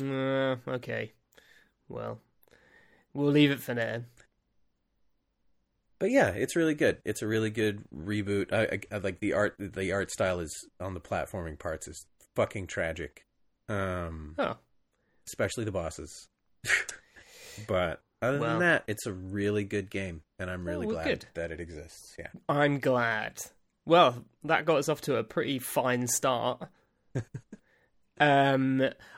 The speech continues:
Speaker 1: I, uh, will kick off, uh, my, uh, favorite remakes or remakes to talk about with, um, a, um, a version of a game that's very,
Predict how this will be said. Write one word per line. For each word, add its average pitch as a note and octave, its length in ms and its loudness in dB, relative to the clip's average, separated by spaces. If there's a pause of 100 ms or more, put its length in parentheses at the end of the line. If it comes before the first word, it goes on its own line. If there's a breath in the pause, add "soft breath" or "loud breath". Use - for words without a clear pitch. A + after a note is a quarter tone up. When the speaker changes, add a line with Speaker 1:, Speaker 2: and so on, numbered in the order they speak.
(160)
Speaker 1:
I, A3 1160 4 (340)
uh, C#3 600 6
will C3+ 320 2
kick - 400 -4
off, - 440 -2 (100)
uh, G#2+ 380 -2
my, C#3 680 4 (200)
uh, A#2 200 -4
favorite B2 520 0
remakes C3 580 -2
or A#2+ 300 0
remakes B2+ 400 -4
to B2 100 -10
talk B2+ 220 -6
about C3+ 340 -2 (100)
with, D3 300 2
um, C3+ 440 4 (800 loud breath)
a, D3 600 6
um, B2+ 240 -2 (400 loud breath)
a E3+ 120 0
version A#3+ 520 10
of F#3 100 6
a F3+ 60 6
game F#3 240 8
that's D3 200 4
very, F#3 480 2